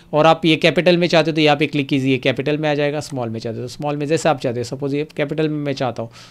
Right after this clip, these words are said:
तो कैपिटल में पूरा का पूरा आ जाएगा। नहीं, मैं स्मॉल में चाहता हूँ, मैं इस तरह से चाहता हूँ, जिस तरह से आप चाहते हो उस तरह से आप यहाँ पे रख सकते हैं। चलो मैं कैपिटल में रख देता हूँ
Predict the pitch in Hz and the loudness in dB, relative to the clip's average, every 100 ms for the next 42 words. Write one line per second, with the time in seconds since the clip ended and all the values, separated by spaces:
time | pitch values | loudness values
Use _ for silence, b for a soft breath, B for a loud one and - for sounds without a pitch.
0 | B 165 151 160 170 165 160 147 139 127 | B -4 0 0 2 0 0 -2 -2 -2
1 | 131 127 117 113 127 139 B - 147 151 | -2 -4 -2 -6 -8 -12 B -10 -2 -2
2 | 151 151 220 - - 160 147 147 139 135 | 0 -4 -6 -14 -12 -2 0 0 -2 -4
3 | 131 127 b b - 151 147 - 151 135 | -4 -8 b b -8 -4 -2 0 -2 -2
4 | 143 127 120 120 b b 147 170 - 185 | -2 -2 -4 -10 b b -4 -4 2 4
5 | 170 170 151 - 143 156 147 135 147 139 | 4 4 2 2 0 2 0 0 -2 -2
6 | 147 135 139 123 151 185 139 135 - 127 | -2 -2 -2 -4 -6 -6 -4 -4 -4 -10
7 | - 117 143 139 143 139 131 139 139 139 | -10 -4 -2 -2 0 0 0 -2 0 -2
8 | 147 147 143 160 | 0 0 0 -2